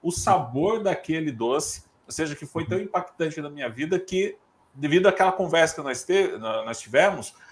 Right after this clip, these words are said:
aquela palavra em inglês, digamos que grudou na minha cabeça. Eu acho que esse tipo de contato, e conver-, discutimos sobre isso,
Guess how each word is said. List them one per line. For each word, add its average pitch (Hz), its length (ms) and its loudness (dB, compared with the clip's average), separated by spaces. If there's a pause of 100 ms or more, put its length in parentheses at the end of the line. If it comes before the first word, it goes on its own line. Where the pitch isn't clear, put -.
(100)
aquela 170 260 8
palavra 151 540 6
em 151 80 -8
inglês, 147 560 -2 (180)
digamos 147 360 -2
que 170 100 -10
grudou 165 580 0
na 190 120 2
minha 180 160 0
cabeça. 135 440 2
Eu 127 40 6
acho 143 240 2
que 151 140 0
esse 202 220 2
tipo 165 280 -8
de 143 100 -8
contato, 123 880 0 (500)
e 120 60 -16
conver-, 127 400 0
discutimos 123 520 -10
sobre 107 280 -6
isso, 170 340 -2